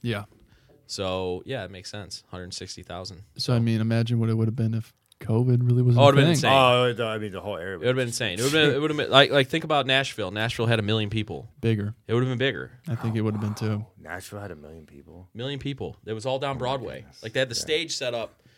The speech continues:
Speaker 2: and then all the fans were all down
Speaker 3: Just
Speaker 2: Broadway.
Speaker 3: down the, yeah, the
Speaker 2: Yeah.
Speaker 3: main street or
Speaker 2: And
Speaker 3: whatever.
Speaker 2: that's, I think, I don't know for sure, and Jimmy, maybe you have, you know this since you're kind of involved, but, um, I think the original plan was to set up the stage on Public Square.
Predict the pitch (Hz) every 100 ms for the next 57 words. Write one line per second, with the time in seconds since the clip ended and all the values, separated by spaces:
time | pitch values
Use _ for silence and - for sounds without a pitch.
0 | _ 117 117 113 - 120 131 123 123 117
1 | 113 - 110 117 113 107 104 98 98 85
2 | 76 71 69 69 73 73 73 - - 76
3 | 73 - 123 147 - - 127 123 - 214
4 | 220 - _ 156 214 180 - 123 113 92
5 | 87 101 98 95 110 101 101 98 95 98
6 | 87 - 87 95 85 87 80 - - -
7 | - 82 82 - 87 78 78 76 78 87
8 | - 80 - - - _ _ - 87 82
9 | 78 67 _ - 107 - 190 240 131 104
10 | 110 127 104 95 104 98 90 90 - 104
11 | 101 - 104 98 92 80 95 73 - -
12 | 76 57